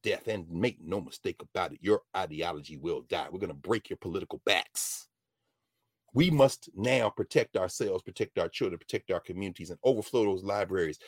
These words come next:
Buy out the bar. Buy out the black bookstores.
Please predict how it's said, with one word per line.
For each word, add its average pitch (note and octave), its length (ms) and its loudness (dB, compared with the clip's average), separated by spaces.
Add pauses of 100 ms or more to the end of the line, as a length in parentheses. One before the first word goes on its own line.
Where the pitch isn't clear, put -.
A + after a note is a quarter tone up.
(360)
Buy F#3 220 12
out F#3+ 180 10
the F3 80 12
bar. E3 480 12 (800)
Buy D#3 140 10
out G3 200 10
the F#3 80 8
black D3 300 8
bookstores. B2 840 6